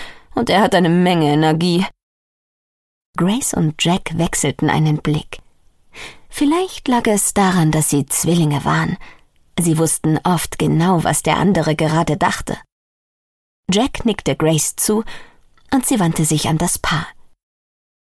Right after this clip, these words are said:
„Vielleicht ist er tatsächlich nicht der richtige Hund für Sie. Was haben Sie denn jetzt vor?“, erkundigte sie sich höflich.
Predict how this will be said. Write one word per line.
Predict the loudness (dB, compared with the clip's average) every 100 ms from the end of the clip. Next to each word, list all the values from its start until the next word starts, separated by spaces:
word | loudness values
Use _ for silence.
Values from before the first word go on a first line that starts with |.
| _ _
„Vielleicht | -4 0 4 2 2
ist | 0 2
er | 2
tatsächlich | 2 0 0 0 0 0 0
nicht | 0
der | 0 2
richtige | 0 0 0 2
Hund | 2 2
für | 0
Sie. | 2 0 -2 -6 -18 -20 _ _ _ -20 -8
Was | -2 0 0
haben | 2 2
Sie | 4 2
denn | 4 4
jetzt | 2 0 -4
vor?“, | 0 2 2 0 -8 -16 -20 _ -6
erkundigte | -2 0 0 0 0
sie | 0 0
sich | 0 0
höflich. | -2 -2 -6 -8